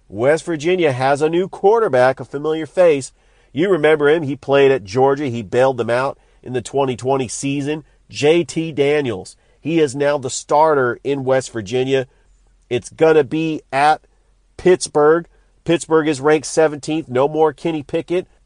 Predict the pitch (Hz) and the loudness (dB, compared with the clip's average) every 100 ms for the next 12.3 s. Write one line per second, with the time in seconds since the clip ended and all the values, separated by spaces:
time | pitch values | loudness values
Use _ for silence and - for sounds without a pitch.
0 | _ 135 240 160 214 - 190 151 127 135 | _ -4 -2 -2 -2 2 4 4 4 2
1 | 165 - 107 98 92 113 101 - 107 123 | 0 -2 -2 -2 -2 -2 -4 -6 -2 -2
2 | 135 110 95 117 139 104 92 _ _ _ | -2 -8 -8 -6 -4 -6 -8 _ _ _
3 | _ _ 104 120 135 135 104 - 104 143 | _ _ -6 2 2 2 -2 -10 -4 -4
4 | - - 127 123 98 _ _ _ - 113 | -4 -4 -2 -2 -4 _ _ _ -8 -4
5 | 135 135 131 - 156 143 151 135 143 151 | -2 -4 -4 -2 -2 -2 -4 2 4 4
6 | 139 143 156 160 123 147 151 104 127 160 | 2 -2 -4 -4 -2 0 0 -4 -2 -2
7 | 151 - 160 147 135 151 143 143 143 143 | -2 -6 -2 2 4 2 4 2 2 0
8 | 123 101 139 139 - 135 139 131 135 - | -4 -2 0 0 0 0 0 0 -4 -4
9 | _ _ _ 113 110 - 147 143 - 151 | _ _ _ -4 -4 2 4 4 0 -4
10 | 139 - 139 139 135 127 110 127 135 131 | -2 0 0 2 0 0 0 4 6 6
11 | - - 131 131 117 117 - 127 123 117 | 2 -4 -2 -2 -4 -8 -4 -4 -4 -2
12 | 123 123 | 0 0